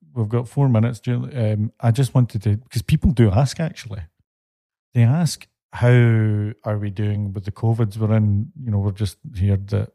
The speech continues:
Scotland's about to enter in the next phase, but business-wise, 'cause we talked a lot about it when it hit, I don't wanna go into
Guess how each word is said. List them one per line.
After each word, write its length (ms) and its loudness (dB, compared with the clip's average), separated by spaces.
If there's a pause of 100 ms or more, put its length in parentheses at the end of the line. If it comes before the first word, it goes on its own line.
(140)
Scotland's 460 2
about 300 0
to 340 0
enter 340 -2
in 320 0
the 100 -2
next 220 -2
phase, 300 2
but 320 -6
business-wise, 720 2
'cause 180 -8
we 80 -4
talked 280 -4
a 40 -6
lot 160 -2
about 180 -2
it 60 -4
when 160 -6
it 60 -8
hit, 280 2 (640)
I 40 -10
don't 100 4
wanna 140 2
go 140 2
into 260 2